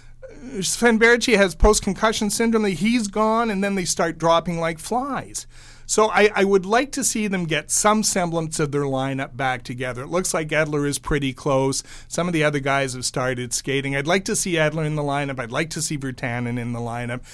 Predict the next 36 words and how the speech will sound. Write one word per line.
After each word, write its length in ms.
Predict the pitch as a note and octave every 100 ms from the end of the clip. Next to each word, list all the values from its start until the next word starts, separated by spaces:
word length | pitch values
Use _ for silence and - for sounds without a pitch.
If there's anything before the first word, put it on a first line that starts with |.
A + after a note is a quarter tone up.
| - -
And 80 | F#3
I'd 120 | F#3
just 220 | C4+ -
like 160 | A3 D#3
to 100 | F3
see 500 | - E3+ E3 D#3 D#3 - - -
how 260 | E3 E3+
they 240 | D#3 D#3 D#3
do 260 | C#3 C#3
down 320 | C3+ C3 B2+
the 80 | B2+
stretch 460 | - - A#2+ A#2+ -
here 200 | B2 A#2+
with 200 | B2+ -
the 100 | C#3+
other 160 | D3
pieces 400 | C#3 D3 C3 C#3
they 140 | A#2+ C3
have 200 | B2 A#2+
coming. 360 | C3+ B2+ B2+
And 100 | B2+ C3
I, 280 | C3+ D3+
I 220 | C#3 D#3 C3+
think 180 | D3
it's 100 | B2+
pretty 240 | - C3+ B2+
obvious 340 | B2 A#2+ A#2+
they're 140 | - A#2
gonna 160 | C3
add 220 | B2 B2
Quinn 220 | - C3 A#2+
Hughes 440 | C3 A#2+ A2 - - - - -
at 200 | C3 -
some 240 | C#3+ C3
point, 340 | - C3 B2+
too. 340 | - C3+ B2